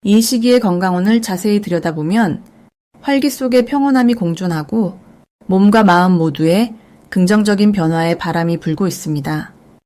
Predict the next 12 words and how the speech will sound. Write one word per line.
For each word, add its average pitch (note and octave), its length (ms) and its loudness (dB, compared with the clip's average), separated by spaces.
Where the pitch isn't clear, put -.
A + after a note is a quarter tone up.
육십사 A#3+ 380 -2
년생 A#3+ 380 2
용띠는 F#3 460 -2
본래 F3+ 240 -2
의욕이 E3+ 420 -2
강하고 D#3+ 760 -4
겉으론 B3 400 0
굳세지만 G#3 680 0
속은 C4+ 340 -4
따뜻한 D4 440 -4
성향이 C4 340 -2
두드러집니다. E3+ 920 -6